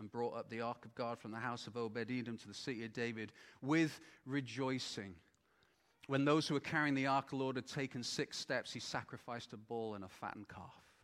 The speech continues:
So now, David is approaching the mountain in a way that the mountain is accepting him with sacrifice.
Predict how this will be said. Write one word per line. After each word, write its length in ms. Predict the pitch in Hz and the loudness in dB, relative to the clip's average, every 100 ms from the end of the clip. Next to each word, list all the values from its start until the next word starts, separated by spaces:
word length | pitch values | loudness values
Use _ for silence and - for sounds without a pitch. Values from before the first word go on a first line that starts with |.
| _ _ - _ | _ _ -20 _
So 140 | - 131 | -6 0
now, 640 | 143 175 135 101 139 175 _ _ _ _ _ | 10 10 10 6 -2 -8 _ _ _ _ _
David 280 | 143 139 135 | 6 6 6
is 100 | 123 | 0
approaching 460 | 127 - 131 - 123 | -4 -2 -4 -2 -2
the 60 | |
mountain 520 | 123 139 139 131 - 117 | 2 2 2 0 -2 -4
in 80 | |
a 80 | 117 | -4
way 280 | 113 120 117 | -2 0 0
that 160 | 110 110 | -2 -6
the 80 | |
mountain 880 | 110 120 127 127 117 - 107 98 95 - _ _ _ _ _ _ _ | -6 -2 0 -2 -4 -10 -10 -10 -12 -16 _ _ _ _ _ _ _
is 140 | 110 110 | -10 -8
accepting 520 | - - - - 98 | -4 -4 -4 -8 -10
him 300 | 90 87 85 _ _ _ _ _ _ _ _ _ _ _ _ _ _ - | -10 -14 -14 _ _ _ _ _ _ _ _ _ _ _ _ _ _ -14
with 100 | 113 | -10
sacrifice. 960 | - - 139 - 113 - 98 - - | -6 -4 -4 -4 -10 -10 -16 -18 -18